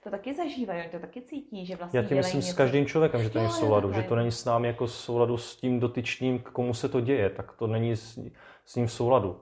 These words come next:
Speaker 2: A
Speaker 1: Hmm.
Speaker 2: tam zase ros-, roste to pnutí, ta frustrace narůstá. Dělám věci, se kterými vnitřně já nesouhlasím,
Speaker 1: Hmm.
Speaker 2: ale stejně je dělám.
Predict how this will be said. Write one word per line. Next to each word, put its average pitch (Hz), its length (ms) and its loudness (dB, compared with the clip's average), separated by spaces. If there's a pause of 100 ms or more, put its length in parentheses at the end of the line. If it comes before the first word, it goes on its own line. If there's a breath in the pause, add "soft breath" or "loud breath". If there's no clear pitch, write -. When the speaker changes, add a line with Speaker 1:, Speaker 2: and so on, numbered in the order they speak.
(140)
Speaker 2:
A 104 240 2
Speaker 1:
Hmm. 104 100 -6
Speaker 2:
tam 107 280 0
zase 110 280 -2
ros-, 110 240 0
roste 110 260 -2
to 113 120 -2
pnutí, 120 340 -4
ta 98 120 -4
frustrace 110 560 -8
narůstá. 113 420 -4
Dělám 101 300 0
věci, 110 380 -2 (300 loud breath)
se 113 140 -4
kterými 110 300 0
vnitřně 110 380 -2
já 104 80 0
nesouhlasím, 101 920 -2
Speaker 1:
Hmm. 196 320 -14 (680)
Speaker 2:
ale 110 220 4
stejně 113 320 4
je 120 60 4
dělám. 90 360 2